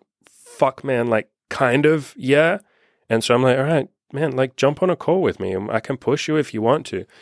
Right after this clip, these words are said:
We'll get on the call and I'll be like, "Look, I'm gonna ask you again. Do you want me to push you to sign up for coaching?"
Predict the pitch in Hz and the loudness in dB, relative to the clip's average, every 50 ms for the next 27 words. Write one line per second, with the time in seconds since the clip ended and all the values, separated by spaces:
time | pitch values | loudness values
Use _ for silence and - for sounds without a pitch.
0 | - _ - 117 117 143 151 180 170 143 113 - - 135 143 131 107 104 104 107 | -16 _ -2 2 2 4 4 4 4 2 0 2 2 2 4 4 4 4 4 4
1 | 117 110 107 104 - 135 156 117 85 - - 117 110 120 131 147 131 110 117 127 | 4 4 4 2 4 4 2 2 2 0 -2 -2 2 2 2 2 4 4 2 2
2 | - - 131 113 107 101 113 107 92 87 - _ _ _ _ _ _ _ _ _ | 0 -2 -2 -2 0 2 2 2 2 0 -4 _ _ _ _ _ _ _ _ _
3 | _ _ _ _ - - 113 135 160 170 170 170 175 170 143 - - - 120 127 | _ _ _ _ -8 -4 -2 2 2 2 2 2 0 -2 -2 -4 -2 -2 -2 0
4 | - - 120 110 110 107 - - 113 107 110 110 - - 107 - 123 143 139 - | 0 -4 -4 -4 -4 -4 -2 -2 -2 -2 -2 -4 -6 -8 -4 -2 -2 -2 -2 -4
5 | - 95 - | -12 -16 -18